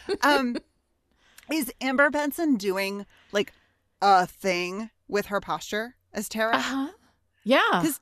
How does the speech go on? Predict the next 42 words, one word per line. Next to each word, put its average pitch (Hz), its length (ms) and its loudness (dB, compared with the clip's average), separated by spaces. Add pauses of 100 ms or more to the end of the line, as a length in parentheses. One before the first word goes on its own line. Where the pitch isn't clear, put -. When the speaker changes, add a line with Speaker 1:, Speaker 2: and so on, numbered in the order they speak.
(200)
Speaker 1:
I 220 80 0
think 269 180 4
Speaker 2:
Tara's 427 140 6
Speaker 1:
she 359 200 6
Speaker 2:
o- 247 180 6
Speaker 1:
is. - 380 -8 (260)
Speaker 2:
It's 349 260 2
so 285 480 2
fascinating. 226 680 -2
Tara 254 340 2
has, 294 120 0
Speaker 1:
Mm-hmm. 233 220 2
Speaker 2:
Tara's 370 300 2
overall 202 560 2
look 170 400 -4 (880)
is 214 260 2
very 208 380 -2
soft. - 760 -2
Like, 208 140 -4
she 240 100 -6
wears 214 280 0
Speaker 1:
Mm-hmm. 226 160 4
Speaker 2:
pastels 277 560 2
and 214 120 -8
flowy 285 380 -2
things 254 420 -4
and - 140 -4
lots 185 160 -2
Speaker 1:
Yeah. 180 80 -6
Speaker 2:
of 160 60 -12
light 185 400 -2
denim 269 400 0
and 180 160 -6
long 165 200 -4
skirts. 254 520 0
And 185 180 -6
yes, 185 220 -6
I 170 60 -6
know 180 280 -2
it's, - 200 -10
like, 170 260 -6
the 170 240 -4